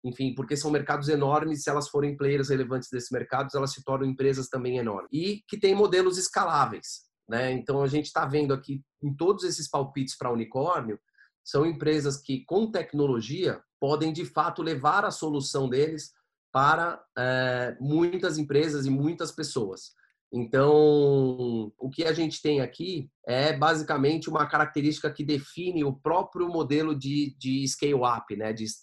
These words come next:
ou de startup que se torna grande, que é uma empresa focada em alto crescimento, são empresas de lifetime value e não de margem,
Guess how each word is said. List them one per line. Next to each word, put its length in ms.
ou 280
de 120
startup 600
que 80
se 220
torna 320
grande, 500
que 160
é 160
uma 140
empresa 680
focada 640
em 140
alto 240
crescimento, 640
são 180
empresas 400
de 80
lifetime 520
value 340
e 40
não 140
de 120
margem, 520